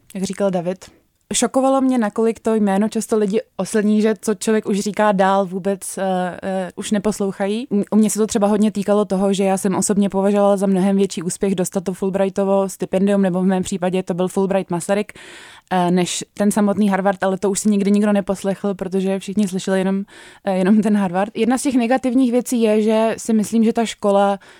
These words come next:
je si tohodle velmi dobře vědomá, jak toho symbolického kapitálu, který má, tak toho reálného kapitálu, že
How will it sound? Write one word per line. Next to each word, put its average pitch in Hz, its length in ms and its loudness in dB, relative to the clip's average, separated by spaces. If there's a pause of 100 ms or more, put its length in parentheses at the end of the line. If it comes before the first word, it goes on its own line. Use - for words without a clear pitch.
(240)
je 196 260 0
si - 160 -4
tohodle 208 440 0
velmi 196 280 2
dobře 214 260 0
vědomá, 226 560 0 (360)
jak 185 260 -2
toho 202 220 -2
symbolického 220 600 0
kapitálu, 254 520 2 (100)
který 247 280 2
má, 220 200 2
tak 226 180 -6
toho 233 260 2
reálného 190 520 2
kapitálu, 247 580 -2
že 214 120 -6